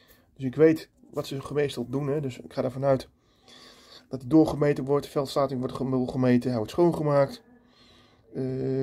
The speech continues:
misschien dat ze nieuwe bronzen busjes in doen, maar ik denk dat ze geconcentreerd op de koolborstels en de spierbanen waar die tegenaan, waar die, en de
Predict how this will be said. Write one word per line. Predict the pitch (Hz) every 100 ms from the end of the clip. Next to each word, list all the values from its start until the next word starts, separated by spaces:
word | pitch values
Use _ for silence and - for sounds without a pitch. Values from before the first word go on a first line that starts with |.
| 131
misschien | 131 127 -
dat | 139
ze | 127
nieuwe | 131 123
bronzen | 120 143 123
busjes | 147 190 170
in | 160
doen, | 151 156
maar | 147 139 139
ik |
denk | 135 127
dat |
ze | 131
geconcentreerd | 131 143 120 147 131
op |
de | 123
koolborstels | - 143 131 135 - 127 - _ _ - _ _ - _ _ _ -
en | 135 131
de | 127
spierbanen | - 160 139 131 127
waar | 131
die | 123
tegenaan, | 127 139 139
waar | 139
die, | 123 82 - - - _ _ - - _ _ _
en | - 131
de | 135 131